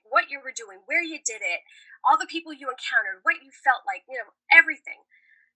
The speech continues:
And if it wasn't for you, that's okay. But revisit it in six months, twelve months, eighteen months, because you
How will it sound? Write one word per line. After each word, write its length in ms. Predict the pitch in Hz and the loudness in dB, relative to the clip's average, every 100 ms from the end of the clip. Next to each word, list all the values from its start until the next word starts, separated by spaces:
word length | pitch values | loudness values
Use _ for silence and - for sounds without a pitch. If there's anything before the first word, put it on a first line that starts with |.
| _ _ - | _ _ -16
And 120 | 269 | -16
if 60 | 294 | -16
it 100 | 302 | -4
wasn't 240 | 415 539 | -2 -2
for 140 | - 370 | -10 -18
you, 140 | 302 - | -16 -16
that's 240 | 285 - | -12 -8
okay. 560 | 294 - - - - _ _ _ _ _ | -10 -10 -14 -14 -18 _ _ _ _ _
But 160 | 269 262 | -12 -12
revisit 500 | 285 277 285 294 269 | -14 -14 -14 -14 -14
it 160 | 196 185 - | -20 -20 -20
in 340 | 196 185 185 _ _ _ _ | -20 -20 _ _ _ _ _
six 320 | - - - | -16 -12 -12
months, 420 | 170 - - - - | -12 -16 -12 -12 -14
twelve 320 | _ - 381 392 | _ -8 -8 -10
months, 240 | 339 - | -16 -14
eighteen 400 | 403 - - 392 359 | -18 -12 -12 -12 -20
months, 180 | - - | -20 -20
because 340 | 240 247 233 - | -18 -20 -18 -8
you 180 | 349 | -8